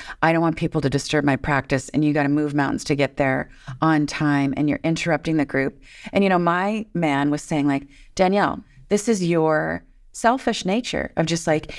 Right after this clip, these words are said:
you can intrude on the group, and everyone is gonna make room for your mat."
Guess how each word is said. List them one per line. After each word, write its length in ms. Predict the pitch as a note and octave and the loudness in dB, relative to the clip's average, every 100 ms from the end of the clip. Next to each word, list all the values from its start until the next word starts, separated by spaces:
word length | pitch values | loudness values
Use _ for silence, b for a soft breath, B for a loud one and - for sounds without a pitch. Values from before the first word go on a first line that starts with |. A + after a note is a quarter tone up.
| B | B
you 160 | F#3+ F#3+ | 0 2
can 180 | A#3+ A3+ | 2 2
intrude 400 | A3 - F3+ F3 | 0 0 0 0
on 140 | E3+ | 0
the 80 | G#3 | -2
group, 440 | G#3 C#3+ D#3+ - - - b b b F3 | -2 -2 -2 -6 -18 -20 b b b 2
and 100 | E3+ | 2
everyone 360 | E3 F3 F#3 | 2 0 0
is 100 | F3+ | -2
gonna 160 | - F3+ | -2 0
make 240 | E3+ D#3+ | 0 0
room 200 | E3 D#3 | 0 0
for 140 | D3+ E3+ | 0 0
your 120 | E3+ | 2
mat." 300 | F#3+ A3 | 2 0